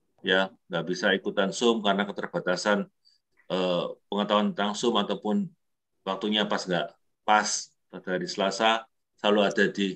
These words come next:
YouTube. Ya, selalu ada di YouTube perkumpulan, eh, Videoka. Dan juga, eh, pada saat yang sama, setelah live di perkumpulan Videoka juga kita share di P P H I. Jadi sebanyak mungkin kita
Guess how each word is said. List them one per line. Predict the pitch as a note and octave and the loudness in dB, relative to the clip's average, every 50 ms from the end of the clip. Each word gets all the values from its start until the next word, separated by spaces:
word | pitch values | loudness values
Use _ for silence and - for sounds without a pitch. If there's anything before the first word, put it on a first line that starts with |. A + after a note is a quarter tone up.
| - _ _ | -8 _ _
YouTube. | - E3+ E3+ - F2 - - - _ _ _ _ _ _ _ _ _ | -6 -6 -4 -4 -4 -6 -6 -10 _ _ _ _ _ _ _ _ _
Ya, | _ E2 F2 F2 - | _ -8 -6 -6 -4
selalu | - G2+ G2 G2 F#2+ | -2 -2 -2 0 -2
ada | G2 F2+ - | -2 -6 -4
di | G2 F#2 F2+ | -2 -2 -2
YouTube | E2+ - - - - - - _ - - - _ _ _ | 0 0 0 -2 -2 -6 -10 _ -20 -20 -20 _ _ _
perkumpulan, | _ - - - G#2 G#2 G2 G#2 G#2 G#2+ G#2+ G#2+ G#2 G2+ F#2 | _ -12 -6 -2 -2 0 2 2 4 4 4 4 4 2 0
eh, | - - - F#2+ F#2 F#2 F2+ F2 E2+ | -4 -8 -10 -6 -4 -2 -2 -4 -4
Videoka. | - F#2 F2 F2 F2+ F2 D#2+ - E2 D#2 D2+ - - _ - - - - _ _ | -4 -4 -2 0 0 0 0 -2 -4 -6 -8 -8 -12 _ -20 -20 -20 -20 _ _
Dan | - F3 E3 | -10 -10 -10
juga, | F3+ F3+ - G#3+ G#3+ - - - - _ _ _ _ _ _ _ _ _ _ | -8 -2 0 2 2 2 0 -4 -12 _ _ _ _ _ _ _ _ _ _
eh, | - F#2 F#2+ | -4 -4 -2
pada | F#2+ G2+ F#2+ G2 F2 | -2 -2 -2 -2 -2
saat | - G2+ G2 F#2 G2 | 0 0 0 2 2
yang | G2+ G2+ G#2 | 2 2 2
sama, | A2+ G#2+ G#2 A2 B2 B2+ C3 C3 C3 - _ _ _ _ _ _ _ _ _ _ _ _ | 2 2 2 4 6 6 6 4 2 -2 _ _ _ _ _ _ _ _ _ _ _ _
setelah | _ - - A2+ G#2+ G#2+ G#2 - | _ -10 -4 0 2 2 2 2
live | G#2 A2 G#2+ G#2 G#2 - - - | 2 2 2 2 0 -2 -6 -4
di | F#2+ F#2+ F#2+ F#2 F2+ | -2 -2 0 -2 -4
perkumpulan | - - G2 G2+ G2+ F#2+ G#2 G#2 G2+ G2 | -8 -8 -6 -6 -4 0 2 2 2 2
Videoka | F2 F#2+ F#2 - G2 G2 - B2 A2+ | 0 -2 -2 0 0 2 2 2 0
juga | - - F#2 F#2 E2+ | 0 0 -2 -4 -4
kita | F2+ F2+ G2+ | -2 -2 -4
share | F#2+ - - G#2+ G2 F#2 - | -4 -2 -2 -2 -2 -2 -2
di | F2 | -6
P | E2+ - - - | -10 -10 -10 -10
P | - | -8
H | E2+ D#2 D#2 A#1 - | -8 -8 -8 -10 -12
I. | - - _ | -16 -20 _
Jadi | _ - E2+ - F#2+ F#2 F2+ F2+ - _ _ - _ _ _ _ | _ -20 -12 -6 -4 -4 -4 -4 -8 _ _ -20 _ _ _ _
sebanyak | _ - - - F#3 F#3 - F#2+ | _ -10 -4 -2 -2 0 0 0
mungkin | G2 G2 G2 - A2 G#2 G2 | -2 -2 -2 -2 -4 -2 -4
kita | G2+ F2 - G2+ - - | -2 2 4 4 4 4